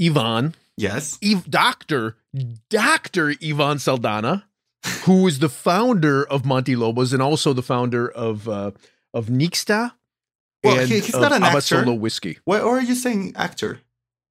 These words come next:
Speaker 1: I said founder. I didn't say actor.
Speaker 2: Oh, sorry. Um, um, it's, your, your accent is turning to conf-, every time you say something in Spanish,
Speaker 1: <laughs>
Speaker 2: it just messes my head up, I think. Uh, <laughs>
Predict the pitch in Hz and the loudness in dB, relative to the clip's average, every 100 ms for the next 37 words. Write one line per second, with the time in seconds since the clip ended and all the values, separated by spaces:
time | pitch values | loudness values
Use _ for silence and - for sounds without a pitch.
0 | - 131 202 - 226 320 123 85 262 240 | -6 -4 -4 -4 -2 0 0 0 -2 -2
1 | 127 - 90 80 - 175 269 _ _ - | -4 -6 -10 -12 -4 -4 -4 _ _ 0
2 | 226 147 220 175 113 101 - 127 127 127 | 2 2 -2 -2 -2 -4 -8 -6 -4 -4
3 | - 113 113 117 _ _ - 139 123 - | -6 -6 -8 -12 _ _ -8 -6 -6 -4
4 | 131 127 139 139 151 151 139 120 78 110 | -2 -2 0 2 2 0 -4 -4 -2 -4
5 | - - - 117 117 107 110 120 110 - | -6 -12 -6 -4 -4 -6 -8 -6 -8 -8
6 | _ _ _ 151 233 240 202 - 175 151 | _ _ _ -2 2 2 2 2 0 0
7 | 156 165 135 247 156 147 117 113 - - | 0 2 2 4 4 4 2 -2 -6 -10
8 | _ 135 127 139 143 135 139 131 135 120 | _ -2 0 2 2 2 0 0 0 0
9 | 123 113 101 104 113 110 104 87 - _ | 0 0 0 -2 -4 -4 -6 -6 -16 _
10 | - - 135 139 151 - 190 - - 392 | -16 -4 2 4 4 2 0 -2 -4 -8
11 | - - - - - - - _ 190 | -6 -4 -6 -4 -6 -6 -6 _ -6